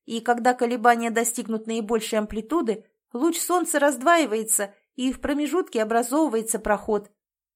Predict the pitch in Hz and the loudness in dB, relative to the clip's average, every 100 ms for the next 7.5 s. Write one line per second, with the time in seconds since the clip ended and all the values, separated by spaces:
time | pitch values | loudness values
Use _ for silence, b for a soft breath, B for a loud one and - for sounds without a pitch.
0 | _ _ _ 208 208 208 226 277 - 214 | _ _ _ -8 -6 -8 -4 -2 -2 -6
1 | 185 185 214 220 285 285 208 220 196 180 | -6 0 0 4 4 4 2 0 -2 -6
2 | b b 196 220 220 302 233 285 262 202 | b b -4 -2 0 0 2 0 0 0
3 | 311 302 277 262 262 277 240 262 - - | -2 -2 -4 -2 0 0 0 -4 -4 -10
4 | 220 220 240 285 - 262 269 254 302 254 | -6 -2 -2 -2 -4 -4 -2 0 0 0
5 | 190 - _ _ _ _ _ _ 202 196 | -2 -8 _ _ _ _ _ _ -8 0
6 | 247 247 220 220 202 214 269 196 202 190 | 0 2 0 0 0 0 0 -2 -2 -2
7 | 196 175 175 170 170 | -2 -2 -4 -4 -10